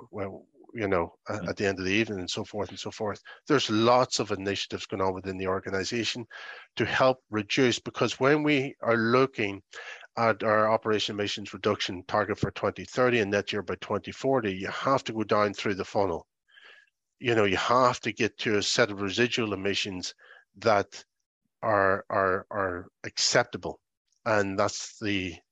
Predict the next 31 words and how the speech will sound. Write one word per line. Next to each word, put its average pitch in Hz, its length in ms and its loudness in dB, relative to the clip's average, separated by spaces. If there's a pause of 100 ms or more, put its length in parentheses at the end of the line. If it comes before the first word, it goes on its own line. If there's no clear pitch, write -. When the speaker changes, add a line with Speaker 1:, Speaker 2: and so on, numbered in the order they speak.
(160)
Speaker 1:
journey 95 260 0
we're 87 200 -2
on 87 160 -2
at 85 80 -10
this - 180 -10
point 95 280 -10
in 95 80 -20
time. 98 260 -12 (1400)
Speaker 2:
Des, 123 180 2
we 127 60 2
have 120 80 2
an 127 80 0
interesting 175 420 2
question 110 420 0
there 90 200 2
just 90 160 -6
come 90 160 -6
in, 85 280 -2
uh, 82 320 -2
in 82 120 -4
relation 85 560 0
to 85 160 -4
carbon 87 520 2
offsetting, 82 840 -4
and 82 460 -4
just 107 220 -4
Speaker 1:
Mm. 110 40 -16
Speaker 2:
wondering 87 440 0
what 98 220 -2
sort 90 440 0
of, 82 300 0